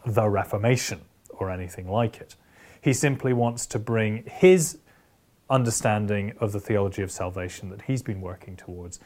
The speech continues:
into dialogue with what he thinks is a particularly corrupt practice. And at that stage, it's perfectly possible that that's what could have happened.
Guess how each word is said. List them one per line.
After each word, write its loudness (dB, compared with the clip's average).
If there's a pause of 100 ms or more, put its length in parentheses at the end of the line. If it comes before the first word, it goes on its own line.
(300)
into 4
dialogue 0
with -2
what -8
he -6
thinks -14
is -12
a -10
particularly -14
corrupt -16 (140)
practice. -14 (2250)
And 0
at -4
that 0
stage, 2 (960)
it's -2 (120)
perfectly 0
possible -2
that -10
that's -6
what -12
could -2
have -4
happened. -14